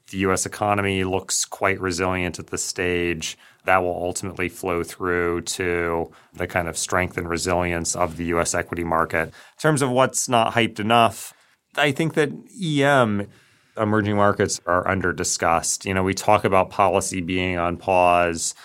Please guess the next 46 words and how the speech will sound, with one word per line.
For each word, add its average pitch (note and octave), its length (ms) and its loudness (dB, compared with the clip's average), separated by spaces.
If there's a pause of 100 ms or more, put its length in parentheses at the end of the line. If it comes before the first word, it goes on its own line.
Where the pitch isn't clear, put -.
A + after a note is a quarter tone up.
(180)
I - 40 -20
think A2+ 120 -2
the A2+ 80 2
one G2+ 260 4
place G#2 300 0
where G2+ 100 2
that's F#2 300 2
not F#2 340 2
likely G#2+ 380 -2
to G2+ 100 -4
be G#2 140 -4
true G#2+ 600 0
is G2 320 0
around F#2 220 2
emerging F#2 360 -2
market F2+ 280 0
central G#2 260 -2
banks, G2+ 380 -2
where F2 240 4
a F2 60 2
number F#2 460 2
of F2+ 100 0
E F#2+ 100 0
M F2+ 120 -2
central F#2 280 -6
banks F#2 340 0
outside F#2 400 2
of F2 100 -4
China F#2 440 0 (380)
are G2 120 6
likely F#2 360 0
to F#2 80 -6
continue G2 760 -2
cutting G2+ 400 2
across F#2+ 360 0
the G#2 100 -4
course G2+ 260 0
of A2 80 -14
twenty G2 280 0
twenty. G#2 400 0 (420)
And G#2 100 0
I G#2+ 80 2
think A2 220 -2
that G2 240 2
backdrop G2 640 4
of F2 560 2